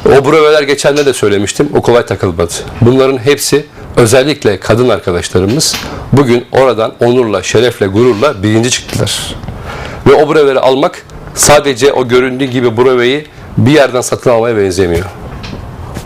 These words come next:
Onları hak etmek, onlar için mücadele etmek, onları kazanmak çok zor. Zorla eğitimlerden geçtiler onlar. Belki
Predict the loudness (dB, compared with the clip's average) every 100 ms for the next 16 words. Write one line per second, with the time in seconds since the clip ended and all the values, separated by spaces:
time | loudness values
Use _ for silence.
0 | 2 4 4 0 0 0 -2 0 -2 -2
1 | -8 -16 -16 -4 2 4 4 0 0 -2
2 | 2 2 4 0 0 -4 -6 -8 -18 -10
3 | 0 2 4 2 2 0 0 0 -2 0
4 | -2 0 -4 -6 -10 -14 -14 -8 -2 4
5 | 4 4 0 -2 -2 0 2 0 -2 -2
6 | -2 -2 -4 -6 -16 -16 -16 -14 -12 -12
7 | -14 -4 -4 -4 -8 0 2 2 2 -4